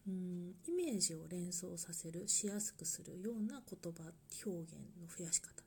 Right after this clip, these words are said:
ていうのもあると思うんですね。で、そういうふうに、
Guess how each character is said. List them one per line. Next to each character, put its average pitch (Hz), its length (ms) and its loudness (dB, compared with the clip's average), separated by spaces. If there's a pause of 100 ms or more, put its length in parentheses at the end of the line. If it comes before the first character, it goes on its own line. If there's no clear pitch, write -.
(140)
て 269 60 -4
い - 20 -6
う 277 40 -6
の 247 60 -2
も 170 120 0
あ 156 60 -2
る 165 100 -8
と 170 100 -10
思 165 100 -6
う 175 60 -8
ん 175 60 -8
で - 80 -12
す - 100 -12
ね。 208 140 -6 (2000)
で、 233 100 -4
そ 339 180 0
う 349 40 -2
い 339 180 0
う 302 40 0
ふ - 140 -2
う 294 120 2
に、 190 400 2